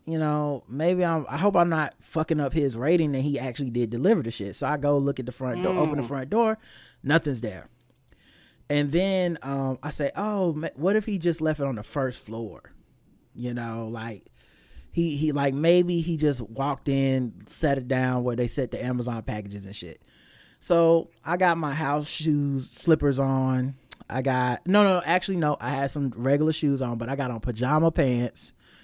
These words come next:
Speaker 1: and
Speaker 2: Right.
Speaker 1: a t-shirt.
Speaker 2: 'Cause you're
Speaker 1: Um,
Speaker 2: not expected to, uh, um, be outside.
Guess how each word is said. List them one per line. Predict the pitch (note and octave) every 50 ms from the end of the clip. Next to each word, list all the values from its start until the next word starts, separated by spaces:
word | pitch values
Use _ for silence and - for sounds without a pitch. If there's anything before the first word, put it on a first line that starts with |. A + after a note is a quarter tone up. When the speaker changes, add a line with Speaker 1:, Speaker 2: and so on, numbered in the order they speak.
| - - _ _ _ - E3+ D#3
Speaker 1:
and | C#3 C#3 C#3+
Speaker 2:
Right. | C#3+ C#3+ C#3+
Speaker 1:
a |
t-shirt. | F3 F3 E3+ D#3 - C#3+ A2+ G2+ F#2+ F2+ - _ _ _ _ _ _ _ _ _ _ _ _ _ - -
Speaker 2:
'Cause | C3+ C3+ - D#3+ B2+
you're | F3+ F#3+
Speaker 1:
Um, | F#3+
Speaker 2:
not | F3 E3 D#3+ D#3
expected | D3+ D3+ - - D#3+ D3+ - D3+ D3 - _
to, | - D#3 C#3+ C#3+ C#3
uh, | C#3 C3+ C3+ C3 - - C#3+ C3+ C3 A#2+ G#2 D#2 -
um, | - - - _ _ - - - D#3
be | D#3+ D#3+ D3
outside. | A#2+ - - F3+ D#3 C3+ G#2+ F2 -